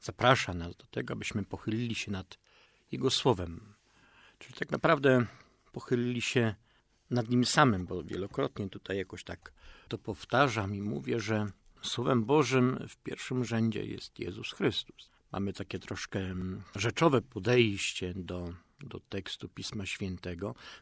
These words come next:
czy do, może do Słowa Bożego jako takiego. I kiedy słyszymy ten zwrot Słowo Boże, to odnosimy go do Pisma Świętego, a nie do osoby Jezusa Chrystusa.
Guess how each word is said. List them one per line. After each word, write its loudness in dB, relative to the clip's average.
czy -8
do, 0
może 0
do -2
Słowa 2
Bożego -2
jako -8
takiego. -10
I 0
kiedy -8
słyszymy 4
ten 0
zwrot 4
Słowo 2
Boże, 2
to -16
odnosimy -6
go -8
do -6
Pisma -4
Świętego, -10
a -2
nie 2
do -4
osoby -2
Jezusa -6
Chrystusa. -12